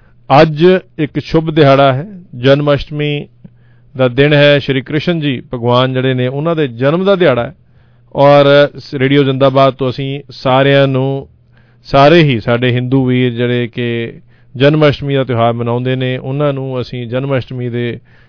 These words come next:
ਇਸ ਸ਼ੁਭ ਦਿਹਾੜੇ 'ਤੇ ਬਹੁਤ-ਬਹੁਤ ਮੁਬਾਰਕਬਾਦ ਦਿੰਦੇ ਹਾਂ। ਔਰ ਨਾਲ ਹੀ ਜਿਹੜਾ ਅੱਜ ਦਾ ਸਾਡਾ ਟੌਪਿਕ ਹੈ ਉਹਦੇ ਉੱਤੇ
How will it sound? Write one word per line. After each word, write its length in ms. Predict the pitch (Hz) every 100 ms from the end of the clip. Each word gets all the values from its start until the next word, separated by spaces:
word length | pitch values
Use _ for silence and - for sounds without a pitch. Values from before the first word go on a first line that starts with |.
| -
ਇਸ 160 | 143 135
ਸ਼ੁਭ 260 | - 185
ਦਿਹਾੜੇ 220 | 180 143 123
'ਤੇ 160 | 120
ਬਹੁਤ-ਬਹੁਤ 640 | 110 131 143 127 127 127
ਮੁਬਾਰਕਬਾਦ 680 | 117 120 117 127 135 139 139
ਦਿੰਦੇ 300 | 131 131 135
ਹਾਂ। 80 | 147 _ _ _ _ _ _ _ 175
ਔਰ 100 | 170
ਨਾਲ 340 | 151 151 196
ਹੀ 180 | 151 - _ _ _ _ _ 147
ਜਿਹੜਾ 300 | 147 208 - 143
ਅੱਜ 160 | 139
ਦਾ 120 | 151
ਸਾਡਾ 280 | 160 135 139
ਟੌਪਿਕ 440 | 123 117 107 123 104
ਹੈ 160 | 107 _ _ _ _ - - _ _ _ _ _ _ _ _ _ _
ਉਹਦੇ 180 | 185 185
ਉੱਤੇ 460 | 190 135 160 123